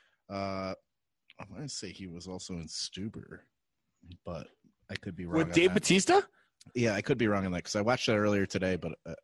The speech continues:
Speaker 2: Somebody in this room prefers Dave Bautista to The Rock as an actor.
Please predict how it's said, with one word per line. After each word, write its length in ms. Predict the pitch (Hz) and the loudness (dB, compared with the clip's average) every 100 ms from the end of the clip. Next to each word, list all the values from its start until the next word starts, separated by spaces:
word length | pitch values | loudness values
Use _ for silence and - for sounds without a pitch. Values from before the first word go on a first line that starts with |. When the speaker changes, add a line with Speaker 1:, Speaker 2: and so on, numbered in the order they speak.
| _ | _
Speaker 2:
Somebody 420 | - 160 180 196 | 0 4 6 6
in 60 | 139 | 4
this 160 | 120 | 4
room 260 | 120 117 117 | 4 4 2
prefers 400 | 120 113 120 110 | -4 -2 -2 0
Dave 180 | 120 113 | -2 -2
Bautista 360 | - 120 - 107 | -4 -4 -2 -4
to 20 | |
The 120 | 107 | -2
Rock 300 | 120 175 170 | 0 0 -2
as 120 | 123 | -8
an 80 | - | -10
actor. 320 | - - - | -10 -8 -10